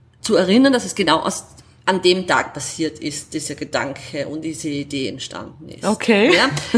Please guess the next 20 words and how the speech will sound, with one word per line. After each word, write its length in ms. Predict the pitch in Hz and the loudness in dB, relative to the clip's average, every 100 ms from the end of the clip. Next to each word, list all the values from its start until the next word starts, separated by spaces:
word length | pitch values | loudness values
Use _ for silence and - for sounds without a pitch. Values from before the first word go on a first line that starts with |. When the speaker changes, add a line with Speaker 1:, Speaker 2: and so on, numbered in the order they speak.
| 240 | 2
Speaker 1:
hundertprozentig 540 | 349 440 - 285 262 202 | 0 2 2 4 4 4
weiß 180 | 151 302 | 4 2
es 120 | - | 0
keiner 200 | 277 294 | 2 4
mehr, 160 | 277 381 285 | 4 2 0
weil 180 | 208 | 0
doch 200 | - 214 | 0 -4
ein 120 | - 208 | -6 -6
bisschen 280 | 240 262 226 | -4 -4 -6
Bier 100 | 233 | -6
geflossen 420 | 240 226 - 285 | -6 -6 -2 0
ist, 200 | 339 - | 0 -2
aber 180 | 208 208 | -2 -2
das 160 | 214 | -4
ist 120 | 220 | -6
halt 100 | - | -6
einfach 180 | 170 208 | -6 -8
so 120 | - | -6
eine 100 | 180 | -4
Sache. 320 | 190 143 143 | -4 -4 -6